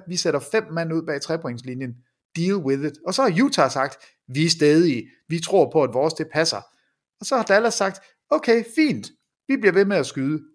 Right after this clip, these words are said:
Over halvtreds procent af deres afslutninger er treere. Over halvtreds procent. De skyder enogfyrre treere per kamp. Det er jo latterligt. Altså, det, når det virker, så er det jo godt. Hvorfor i alverden gør modstanderne ikke noget ved det? Det er ikke, fordi de har brændt, øh, netmaskerne af.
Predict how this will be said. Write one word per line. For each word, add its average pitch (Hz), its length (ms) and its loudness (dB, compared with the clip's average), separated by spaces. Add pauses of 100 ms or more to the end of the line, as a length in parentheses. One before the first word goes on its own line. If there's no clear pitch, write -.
(120)
Over 240 240 8
halvtreds 202 500 0
procent 170 440 -2
af 165 60 -6
deres 165 180 -2
afslutninger 151 600 -4
er 143 140 -6
treere. 123 420 -6 (640)
Over 269 220 6
halvtreds 214 320 2
procent. 262 400 -2 (440)
De 220 60 -4
skyder 269 300 2
enogfyrre 220 540 0
treere 220 340 0
per 170 120 -6
kamp. 220 360 -4 (680)
Det 220 60 0
er 220 40 2
jo 220 60 0
latterligt. 214 720 2
Altså, 180 200 -2
det, 208 200 -4 (500)
når 202 120 6
det 185 220 2
virker, 285 300 2
så 220 160 0
er 226 40 4
det 196 80 2
jo 156 120 2
godt. 220 240 0
Hvorfor 208 200 0
i 190 100 0
alverden 170 580 -4
gør 151 140 -2
modstanderne 143 480 -4
ikke 151 100 -12
noget 147 180 -4
ved 156 120 -4
det? 110 100 -10 (400)
Det 139 60 -2
er - 20 4
ikke, 202 100 -2
fordi 269 200 -4
de 202 120 -2
har 147 180 -2
brændt, 127 300 -8
øh, 110 380 -4
netmaskerne 110 600 -8
af. 180 180 -6